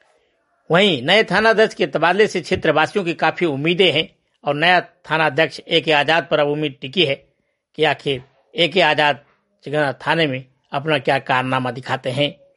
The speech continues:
बता दें कि अपराधियों के पर लगाम लगेगी या फिर इसी तरह अपराधी बेलगाम होते नजर आएंगे।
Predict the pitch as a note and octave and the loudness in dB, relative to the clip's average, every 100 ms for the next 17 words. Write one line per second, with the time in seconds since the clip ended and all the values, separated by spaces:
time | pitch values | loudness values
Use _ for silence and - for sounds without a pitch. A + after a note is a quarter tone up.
0 | _ _ C3 D3 C#3 C#3 C3+ C3 C#3+ C#3 | _ _ -4 0 2 0 -2 -2 2 0
1 | B2+ C#3+ - C3+ B2+ _ C#3+ C3 C3+ C#3 | 0 -6 -4 -8 -8 _ -6 -2 0 0
2 | B2+ C#3 D#3+ E3 E3+ - _ _ _ _ | 0 0 2 2 0 -6 _ _ _ _
3 | _ _ _ G3 D3+ F3+ F3+ C#3+ D3+ D#3 | _ _ _ -4 0 2 2 2 0 2
4 | C#3+ C3+ C#3+ C3 C3 C3 C3 C#3 B2 B2+ | 2 2 0 0 -2 -2 2 0 0 -4
5 | C3 C3 C3 B2 C3+ C3 C#3+ | -4 -2 0 2 2 2 0